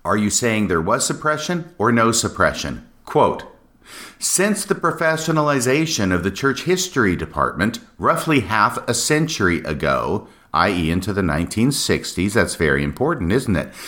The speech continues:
"Since the professionalization of the church history department roughly half a century ago, there has plainly been no suppression. What happened before that is debatable and wasn't the subject of my article.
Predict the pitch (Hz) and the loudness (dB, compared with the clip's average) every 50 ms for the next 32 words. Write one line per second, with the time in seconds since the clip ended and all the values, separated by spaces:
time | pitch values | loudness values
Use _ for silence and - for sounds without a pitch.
0 | - - - - - 170 180 175 180 175 - 160 147 - 165 165 180 175 - 185 | -16 -14 -8 -4 -2 0 0 0 0 0 0 0 0 0 0 -2 -2 0 0 0
1 | 180 170 175 175 156 127 120 98 87 92 - 104 98 92 80 87 87 - - 131 | 0 2 2 0 0 2 2 0 0 0 -2 -2 -2 -2 -2 -4 -4 -2 0 0
2 | 127 - - 165 160 160 - - 120 107 92 82 80 - 76 71 69 - 76 92 | 0 0 -2 -2 -2 -2 -4 -4 -2 0 0 -2 -2 0 0 0 2 2 0 -4
3 | 98 - - - - _ _ - 92 120 139 139 - 151 127 104 90 107 107 113 | -4 -6 -10 -16 -20 _ _ -4 0 0 0 2 2 0 0 2 2 2 2 2
4 | 123 - 113 - - - 147 156 156 156 - 92 85 82 82 82 82 78 107 107 | 2 0 -2 -2 0 0 0 0 0 -2 -2 -2 0 0 0 0 0 2 2 2
5 | 90 65 55 53 - - _ _ - - - - - - - - 90 127 143 147 | 4 2 0 -4 -10 -16 _ _ -20 -20 -18 -18 -18 -18 -16 -6 -2 0 0 2
6 | 139 143 143 127 - - - 156 156 165 175 170 175 175 175 139 107 104 92 85 | 2 0 0 0 -2 -4 -2 -2 0 0 2 2 2 2 0 2 0 0 0 0
7 | 85 90 87 - - 85 85 90 90 90 90 90 - - 101 98 - - 127 135 | 0 -2 -4 -4 -6 -4 0 2 2 4 2 2 0 -2 -2 -4 0 2 2 2
8 | 135 127 - - - - - _ _ _ _ _ _ _ _ - - - - - | 2 0 -4 -8 -10 -10 -14 _ _ _ _ _ _ _ _ -20 -20 -20 -20 -16
9 | - - 135 139 107 104 143 170 190 190 190 135 107 92 82 101 101 98 - - | -2 0 2 2 2 2 2 2 2 2 4 2 2 4 4 2 2 0 0 -2
10 | 165 196 202 175 123 95 73 73 78 76 - - - _ _ _ _ _ - 117 | 0 0 0 2 2 0 2 2 0 -2 -4 -12 -20 _ _ _ _ _ 0 0
11 | 120 117 - - 117 104 120 120 127 123 104 - - - - - - _ _ _ | 0 2 2 0 2 2 2 2 2 2 0 -2 -4 -6 -10 -14 -20 _ _ _
12 | _ _ - - - _ - 101 113 113 107 110 120 160 185 - 110 98 85 - | _ _ -20 -20 -18 _ 0 2 4 4 4 2 2 2 2 2 0 0 -2 -4
13 | - - - 101 98 - - 101 87 80 - - 92 90 90 - 95 87 92 92 | -8 -4 0 0 2 4 4 2 2 2 2 2 2 2 2 0 -2 0 2 2
14 | 92 95 - 98 113 139 143 123 - - - 50 - - | 2 2 2 2 2 2 2 0 -4 -6 -10 -14 -16 -18